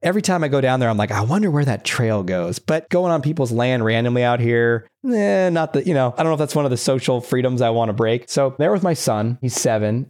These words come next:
and I'm like, "Let's go to the guy's house and ask him if we can just walk on the edge of his property and k-, keep going on the trail."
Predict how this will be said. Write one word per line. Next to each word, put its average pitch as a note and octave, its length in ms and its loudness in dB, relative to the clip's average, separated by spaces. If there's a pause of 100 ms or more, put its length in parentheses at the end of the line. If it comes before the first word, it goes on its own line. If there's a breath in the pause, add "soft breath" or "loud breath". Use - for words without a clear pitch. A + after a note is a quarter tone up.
(160)
and A#2 220 0
I'm A2+ 100 0
like, A2 180 -4
"Let's F#3 220 -2
go G3 280 2
to D#3+ 120 -2
the D3 100 0
guy's C3+ 220 0
house D3 360 0
and A2 80 -2
ask D3+ 300 -2
him A2 100 0
if G#2+ 140 -2
we A#2 80 0
can A2 400 -2 (340)
just C#3+ 200 -2
walk B2 200 0
on B2+ 80 0
the A#2+ 60 0
edge A#2 120 0
of F3+ 40 -2
his G3 100 -2
property C3 420 -2
and G#2+ 120 -2
k-, - 140 -10
keep C3+ 180 -4
going A#2+ 140 0
on A2+ 80 0
the A2 80 0
trail." E3+ 340 -4